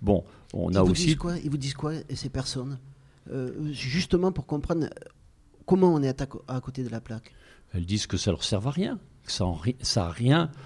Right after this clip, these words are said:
Speaker 1: en rien fait évoluer favorablement leur situation et qu'elles se sentent attaquées. C'est-à-dire que, si vous voulez, on est très, elles, elles, euh, elles souffrent de l'intrusion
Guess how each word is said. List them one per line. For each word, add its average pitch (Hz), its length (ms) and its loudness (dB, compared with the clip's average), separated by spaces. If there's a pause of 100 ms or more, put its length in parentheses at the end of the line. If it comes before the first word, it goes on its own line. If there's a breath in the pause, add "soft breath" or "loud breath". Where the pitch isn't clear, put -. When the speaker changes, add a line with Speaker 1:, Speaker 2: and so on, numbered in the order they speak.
(300 loud breath)
Speaker 1:
en 90 220 2
rien 135 260 6
fait 127 340 6
évoluer 107 500 6
favorablement 101 680 4
leur 120 160 0
situation 202 640 -2 (580 soft breath)
et 98 80 4
qu'elles 113 180 6
se - 140 2
sentent 107 300 2
attaquées. - 580 2 (260 loud breath)
C'est-à-dire 110 640 4
que, 104 80 0
si - 220 0
vous 95 80 -2
voulez, 110 260 6
on 98 160 4
est 90 120 2
très, - 220 -4 (380 loud breath)
elles, 104 260 4
elles, 82 220 0
euh, 90 480 0 (560)
elles 107 180 6 (220)
souffrent - 920 4
de 101 100 6
l'intrusion 131 800 6